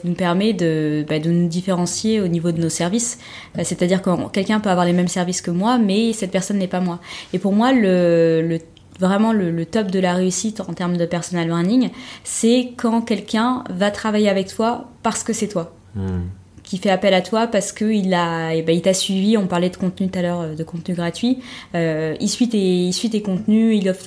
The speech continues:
Speaker 1: il ouvre toutes tes newsletters, il lit tous tes articles, et du coup il a envie de travailler avec toi et pas avec un autre, même si l'autre a peut-être une meilleure réputation, mais c'est toi qui veux.
Speaker 2: C'est, m'est déjà arrivé de discuter avec des freelances, euh, sur ce sujet justement, qui me disent, euh, il y a un client qui,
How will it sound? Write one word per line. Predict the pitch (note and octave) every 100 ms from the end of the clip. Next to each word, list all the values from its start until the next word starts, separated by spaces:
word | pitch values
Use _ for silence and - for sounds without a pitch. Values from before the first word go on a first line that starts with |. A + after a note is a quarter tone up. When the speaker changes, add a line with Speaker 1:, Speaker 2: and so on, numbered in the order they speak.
| G#3
Speaker 1:
il | G#3
ouvre | G3+ G3
toutes | -
tes | -
newsletters, | G3 F#3+ F3 F3 A3
il | G#3
lit | G3+
tous | F#3 F3+
tes | F#3+ F3+
articles, | F3+ - B3+ B3+ - - -
et | F#3+
du | G#3
coup | C4+
il | B3
a |
envie | G3+
de | G3+
travailler | G3+ G3
avec | F#3 F#3
toi | A#3+
et | A#3
pas | A3
avec | G3 F#3 F#3 F#3
un | F3
autre, | E3+ - -
même | F#3 G#3+
si | -
l'autre | F#3 G3+ G#3+ -
a | F3 E3+
peut-être | E3 F3 F#3 F#3+
une | F3
meilleure | E3+ E3+
réputation, | E3+ - E3+ G#3 B3 - - -
mais | F#3+
c'est | F#3
toi | F#3 G3+
qui | G3+
veux. | F3+ E3+ - - - - - - - - - - -
Speaker 2:
C'est, | - - F#2+ F#2
m'est | F#2+ G2
déjà | F#2
arrivé | G#2+ G#2
de | G#2
discuter | F#2+ F#2+ G#2+
avec | G2
des | F#2+
freelances, | - G#2 G#2+ -
euh, | F#2+ F2 E2
sur | E2+ - F#2
ce | G2
sujet | - G2 G#2+
justement, | F#2 G2+ G#2+
qui | -
me | G2
disent, | G2 G#2
euh, | F#2+ F2+ F2+ - - - - - - - - - - - - - -
il | G#2+
y |
a |
un | G2+
client | F#2 - A#2+ B2+
qui, | -